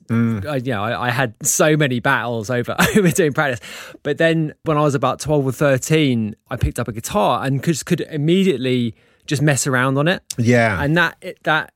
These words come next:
Speaker 2: motivated me so much more. I could just sit down on my own, you know, either play along to a, to a song or just, just jam around. And then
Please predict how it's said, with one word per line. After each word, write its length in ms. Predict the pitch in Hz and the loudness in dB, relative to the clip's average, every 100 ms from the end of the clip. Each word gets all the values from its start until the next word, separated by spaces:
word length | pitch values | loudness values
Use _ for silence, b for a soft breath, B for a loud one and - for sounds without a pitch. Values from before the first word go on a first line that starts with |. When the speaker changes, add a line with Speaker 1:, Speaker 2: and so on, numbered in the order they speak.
| - | -6
Speaker 2:
motivated 720 | 156 170 180 151 127 123 120 | 2 2 2 2 0 0 -2
me 80 | 117 | -2
so 460 | - - 156 156 | -2 2 4 4
much 300 | 131 95 - | 2 -2 -4
more. 400 | 131 139 120 98 - | -2 0 0 -2 -4
I 100 | 127 | -4
could 160 | 151 | -4
just 180 | 127 139 | -4 0
sit 140 | 196 196 | 0 0
down 180 | 151 | 0
on 180 | 139 143 | -2 -2
my 180 | 147 135 | 0 2
own, 420 | 120 117 113 107 b b b b | 2 2 0 -2 b b b b
you 80 | 131 | -6
know, 60 | 123 | -4
either 200 | 185 170 | 0 0
play 300 | 156 160 160 | 0 2 4
along 280 | 151 147 147 | 4 4 2
to 160 | 131 139 | 2 0
a, 80 | |
to 200 | 123 - | 0 -2
a 80 | 120 | -4
song 440 | 107 143 131 127 123 | -2 0 2 2 -2
or 200 | 131 127 | -2 2
just, 340 | 151 120 - | 2 0 -6
just 180 | 139 - | -6 -2
jam 280 | 143 131 123 | 0 2 2
around. 320 | 127 123 110 | 0 0 -2
And 180 | 127 135 | -4 -2
then 220 | 139 | -2